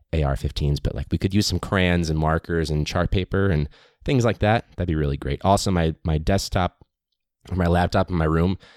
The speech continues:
it's about a hundred years old. Uh, it takes about two hours to load. I'm still waiting to see what happened with O J. So if we could hurry this up and bring us into the twenty-first century, uh, 'cause we're still in the nineteenth,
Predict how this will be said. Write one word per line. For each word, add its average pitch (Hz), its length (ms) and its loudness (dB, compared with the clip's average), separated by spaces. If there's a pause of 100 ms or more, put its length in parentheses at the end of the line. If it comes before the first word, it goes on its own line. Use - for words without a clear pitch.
(160)
it's - 120 -8
about 90 220 2
a 80 40 0
hundred 95 480 0
years 85 280 2
old. 78 340 2 (520)
Uh, 76 140 -2
it 80 60 -4
takes - 240 -4
about 73 300 -2 (320)
two 107 240 2
hours 82 420 0
to 95 120 -2
load. 78 440 2
I'm 85 160 0
still 90 760 0 (460)
waiting 85 240 2
to 80 60 0
see 85 220 0
what 78 180 2
happened 80 340 0
with 73 160 -2
O 87 180 4
J. 73 400 -4 (580)
So 85 420 0
if - 140 -8
we 98 80 0
could - 280 -6
hurry 95 240 2
this 85 240 -2
up 85 240 0
and 73 160 -4 (380)
bring 90 180 0
us 80 140 -2
into 80 160 -2
the 69 180 -4
twenty-first 82 680 -2
century, 62 520 -4 (360)
uh, 67 160 -2
'cause 76 200 -2
we're 76 120 -2
still 73 260 -2
in 67 60 -6
the - 80 -2
nineteenth, - 640 -8